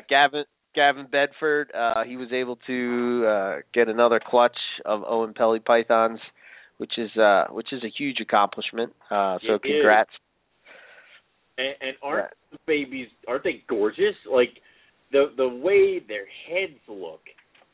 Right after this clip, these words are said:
Speaker 2: it just, it looks, the snout looks so much longer than it should be. It just, it makes it look so much cooler. So I want some. <laughs> So in,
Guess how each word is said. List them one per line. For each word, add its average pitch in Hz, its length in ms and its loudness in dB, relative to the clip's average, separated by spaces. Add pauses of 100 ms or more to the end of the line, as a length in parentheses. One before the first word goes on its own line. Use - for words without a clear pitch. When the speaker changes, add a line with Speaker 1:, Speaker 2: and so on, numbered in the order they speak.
Speaker 2:
it 139 220 -8
just, 165 160 -12 (140)
it 147 220 -10
looks, 151 340 -2 (920)
the 127 60 -2 (140)
snout 170 260 0
looks 147 140 -4 (100)
so 170 100 -6
much 175 140 -4 (140)
longer 113 680 -2 (500)
than 127 160 4
it 127 100 -2 (220)
should 220 200 -2
be. 92 300 -8
It 117 160 -6
just, 139 220 -10
it 135 160 -6
makes 185 240 -2
it 160 60 -8
look 147 220 -4
so 147 80 0
much 143 160 -2 (220)
cooler. 80 300 -2 (720)
So 95 380 4 (360)
I 107 120 4
want 101 280 -6
some. 82 180 -12 (220)
<laughs> 165 220 -10 (320)
So 120 220 0 (500)
in, 151 260 -6